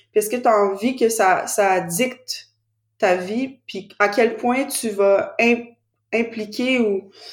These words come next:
euh, intégrer ces messages-là puis les rendre ta réalité ? OK ? Donc, attends, je vais essayer de, de mieux expliquer que ça. Mais en gros, moi, dans ma pro-, propre pratique, je vais parler pour moi,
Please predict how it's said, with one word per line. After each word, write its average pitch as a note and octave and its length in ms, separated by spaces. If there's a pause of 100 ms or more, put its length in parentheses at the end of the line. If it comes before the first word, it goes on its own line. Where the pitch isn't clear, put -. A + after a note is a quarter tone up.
(360)
euh, F3+ 600
intégrer A#3 680
ces A3 160
messages-là G3+ 520
puis A3 160
les F#3+ 140
rendre G3 280
ta F#3+ 120
réalité ? E3+ 640 (240)
OK ? E3+ 180 (140)
Donc, F3 220
attends, E3+ 320
je F3 80
vais F3 100
essayer F#3+ 220
de, F#3+ 320 (600)
de F#3 120
mieux F#3+ 160
expliquer G3 400
que - 60
ça. A#3+ 240
Mais G#3 120
en F#3 180
gros, A#3 420
moi, A3 240
dans G#3+ 140
ma A#3 160
pro-, B3+ 180
propre B3 280
pratique, F#3 300
je F#3 80
vais F3 60
parler G#3+ 220
pour G3 180
moi, F#3+ 420